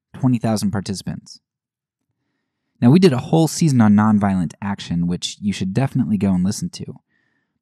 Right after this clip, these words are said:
But the effectiveness of nonviolent action is, is very well known. Why is nonviolence so powerful? Of course, it does expose evil with truth, and it rallies a significant amount of the population behind the movement. But also,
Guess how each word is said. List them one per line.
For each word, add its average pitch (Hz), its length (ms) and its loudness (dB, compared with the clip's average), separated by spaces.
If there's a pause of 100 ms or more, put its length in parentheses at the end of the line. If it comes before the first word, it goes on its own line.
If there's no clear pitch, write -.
But 113 180 0
the 123 120 0
effectiveness 143 640 -4
of 110 60 0
nonviolent 104 600 0
action 98 420 -8
is, 92 440 -8
is 90 160 -12
very 131 200 2
well 95 160 0
known. 98 440 -2 (600)
Why 107 220 -2
is 147 100 -2
nonviolence 123 460 2
so 120 100 -4
powerful? 101 640 -10 (680)
Of 117 120 -14
course, 160 260 4
it 110 180 -4
does 123 200 2
expose 127 400 0
evil 107 220 0
with 135 160 -6
truth, - 400 -10
and 101 160 -2
it 101 220 -4
rallies 101 440 -2
a 101 80 -2
significant 104 520 0
amount 98 240 0
of 90 80 -6
the 78 60 -10
population 90 580 -8
behind 90 680 -6 (140)
the 82 60 -10
movement. - 580 -6 (720)
But 98 120 -4
also, 120 680 -6